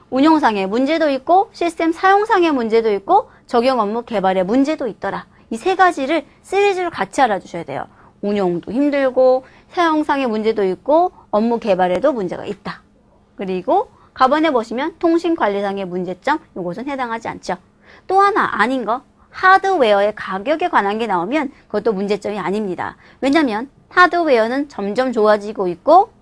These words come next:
그 다음에 가격은 반대로 떨어지고 있기 때문이죠. 삼십오 번, 자료가 발생한 지점에서 단말기를 통해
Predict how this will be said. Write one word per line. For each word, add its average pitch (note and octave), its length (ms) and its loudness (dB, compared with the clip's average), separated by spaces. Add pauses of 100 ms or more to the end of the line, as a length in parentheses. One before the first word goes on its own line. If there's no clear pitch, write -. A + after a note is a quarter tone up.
그 - 100 -10
다음에 F#3 240 -2
가격은 F#3 640 -4
반대로 F3 420 -8
떨어지고 D#4 460 -2
있기 - 200 -10
때문이죠. C#4 480 -4 (3250)
삼십오 E4+ 520 2
번, A#3+ 380 0 (320)
자료가 D#4+ 400 6
발생한 D4 480 2
지점에서 A#3+ 800 0
단말기를 B3+ 640 -2
통해 B3+ 460 -6